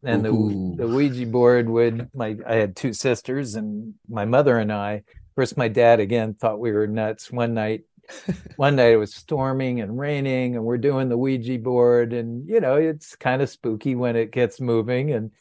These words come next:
Speaker 1: all of a sudden, my, my dad had snuck outside. He was right next to the window to the room and blew a harmonica, made us all jump about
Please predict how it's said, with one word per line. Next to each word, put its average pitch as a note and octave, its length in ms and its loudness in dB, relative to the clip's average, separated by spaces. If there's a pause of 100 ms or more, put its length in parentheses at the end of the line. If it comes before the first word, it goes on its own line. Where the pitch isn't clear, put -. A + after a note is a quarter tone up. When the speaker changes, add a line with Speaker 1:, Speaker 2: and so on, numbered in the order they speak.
(720)
Speaker 1:
all C#3 120 6
of C3 60 2
a B2 60 4
sudden, C3 240 0
my, A2+ 300 0
my A2+ 120 -4
dad A#2+ 540 2 (120)
had - 360 -2
snuck C#3 400 -2
outside. B2 580 2
He A#2 100 -2
was G#2+ 260 -8 (260)
right C#3+ 420 2
next C#3+ 540 -2
to C3 100 -2
the A#2 100 -4
window B2 440 2
to B2 140 -6
the A2 140 -6
room A#2 360 0
and G#2 280 -6
blew D#3 380 8
a C3+ 60 6
harmonica, A#2 720 0
made A#2+ 220 -8
us A2+ 180 -6
all A2+ 160 -2
jump A2+ 320 -4
about G#2+ 360 -4